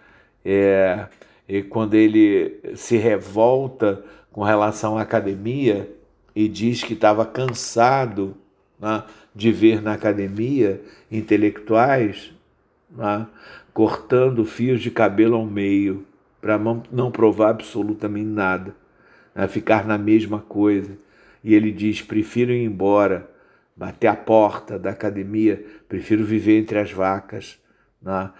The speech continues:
Quer dizer, essas expressões são muito importantes.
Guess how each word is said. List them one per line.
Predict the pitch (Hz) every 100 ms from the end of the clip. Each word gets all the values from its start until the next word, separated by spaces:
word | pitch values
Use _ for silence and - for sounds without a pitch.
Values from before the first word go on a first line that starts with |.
| - _
Quer | 98
dizer, | 98 95 -
essas | 107 110 - 104 92
expressões | 110 - - 101 95 - 127 135 120 101 92 - - _
são | - - 110 101
muito | 110 110 110
importantes. | 110 101 - 101 98 92